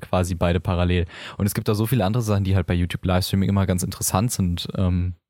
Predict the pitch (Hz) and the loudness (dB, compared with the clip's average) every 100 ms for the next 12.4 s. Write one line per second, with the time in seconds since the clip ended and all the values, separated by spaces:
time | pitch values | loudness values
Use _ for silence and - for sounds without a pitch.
0 | _ - 92 95 98 92 87 156 101 - | _ -2 0 2 2 2 2 0 -2 -2
1 | - - - - - - _ - 92 87 | -14 -20 -20 -20 -20 -20 _ -6 0 0
2 | 87 - - _ _ _ _ _ _ _ | 0 -2 -8 _ _ _ _ _ _ _
3 | _ 110 147 139 92 90 90 - 92 95 | _ -2 0 2 2 0 -2 -2 -4 -4
4 | - 95 - 107 95 98 127 127 127 - | -10 -6 -4 -2 0 0 2 2 0 0
5 | - 120 - 98 92 98 117 131 95 95 | -4 -6 -2 0 0 0 2 0 0 0
6 | 90 87 85 92 101 - 95 92 - 101 | 2 2 0 0 0 2 2 2 0 0
7 | 92 92 98 110 101 101 92 98 95 92 | 2 2 2 0 -2 -2 -2 -2 0 0
8 | - 90 - 113 95 85 87 110 - 117 | 0 -6 -2 0 2 2 2 0 -2 0
9 | 117 123 123 127 - - 104 - 104 101 | 0 2 2 0 -2 -4 -4 0 0 0
10 | - 95 90 - - 107 104 113 127 151 | 0 0 0 0 0 0 2 2 2 0
11 | - - - - _ _ _ _ _ - | -4 -20 -20 -20 _ _ _ _ _ -4
12 | 101 101 98 | 0 2 2